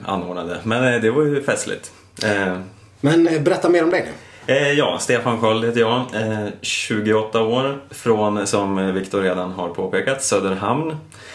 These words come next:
Speaker 1: Eh, vi, det som, eh, vi är mest kända för i skidvärlden är ju då såklart Anders Södergren. Även om det finns vissa,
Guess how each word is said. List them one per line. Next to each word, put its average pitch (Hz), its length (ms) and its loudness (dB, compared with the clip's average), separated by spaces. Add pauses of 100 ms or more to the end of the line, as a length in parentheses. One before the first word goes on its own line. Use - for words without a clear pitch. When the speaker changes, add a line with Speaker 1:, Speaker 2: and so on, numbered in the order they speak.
(360)
Speaker 1:
Eh, 113 560 2 (240)
vi, 107 600 2
det 107 360 2 (200)
som, 104 380 0
eh, 98 260 -2 (760)
vi 110 180 0
är 110 60 2
mest 123 300 0
kända 98 320 0
för 92 260 -2
i 92 440 -2
skidvärlden 92 520 -6
är 92 100 -4
ju 90 100 -4
då - 140 -10
såklart - 380 -10
Anders 90 300 -6
Södergren. 101 680 0 (680)
Även 95 300 -2
om 95 140 -2
det 92 120 0
finns 92 280 -4
vissa, 90 560 -2